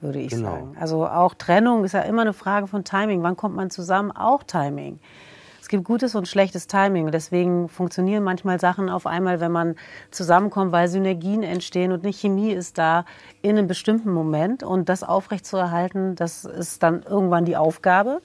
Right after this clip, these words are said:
Speaker 1: ne? Und dann gibt es natürlich so Entwicklungsphasen. Und, äh, die Leute entwickeln sich in Beziehungen dann vielleicht auch an bestimmten Punkten unterschiedlich schnell. Und wenn man dann schneller ist, äh, und der andere immer hinterherhinkt,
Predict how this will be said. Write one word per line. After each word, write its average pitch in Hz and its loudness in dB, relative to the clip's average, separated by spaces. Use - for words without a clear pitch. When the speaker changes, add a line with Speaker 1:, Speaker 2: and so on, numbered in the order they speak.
Speaker 1:
ne? 202 -4
Und 185 4
dann 202 8
gibt 233 0
es 214 -6
natürlich 208 0
so 196 0
Entwicklungsphasen. 165 -2
Und, 160 -2
äh, 160 -2
die 165 -2
Leute 175 4
entwickeln 190 -2
sich 190 -4
in 175 -2
Beziehungen 196 -2
dann 175 -2
vielleicht 180 -2
auch 170 -8
an 175 0
bestimmten 220 -4
Punkten 214 -4
unterschiedlich 180 -6
schnell. 151 -2
Und 175 0
wenn 175 2
man 185 2
dann 180 2
schneller 196 4
ist, 208 -4
äh, 170 2
und 170 -2
der 170 2
andere 185 2
immer 175 0
hinterherhinkt, 180 -2